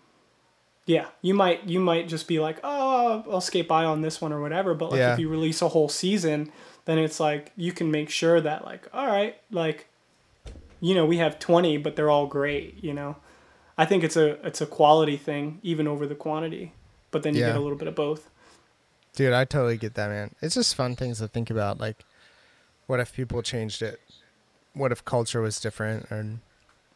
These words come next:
Speaker 2: you know, 'cause people were freaking out a while back about how, you know, Netflix only releases, like, binge content.
Speaker 1: Mm-hmm.
Speaker 2: And now they're starting to add a couple shows that have, like,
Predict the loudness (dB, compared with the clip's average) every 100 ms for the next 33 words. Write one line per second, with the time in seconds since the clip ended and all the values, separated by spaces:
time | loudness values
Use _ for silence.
0 | _ -4 -2 -2 -4 -8 _ _ _ _
1 | _ -10 -4 -2 0 0 0 -2 -4 -4
2 | -4 -4 _ _ _ _ _ _ _ _
3 | -4 0 2 2 2 2 0 0 -4 -4
4 | -2 -2 -2 -4 -12 _ _ -8 -4 -2
5 | -2 -4 -4 -6 -4 -4 -2 -4 -6 _
6 | _ _ _ _ _ _ -2 -2 -2 -4
7 | -6 -8 -6 -4 -2 -4 -8 -8 -8 -8
8 | -10 -12 _ _ _ _ -8 -4 -4 -2
9 | 0 2 4 6 6 4 2 2 2 2
10 | -2 -2 0 -2 -4 -6 -4 0 0 0
11 | -4 -2 0 0 -2 -4 -4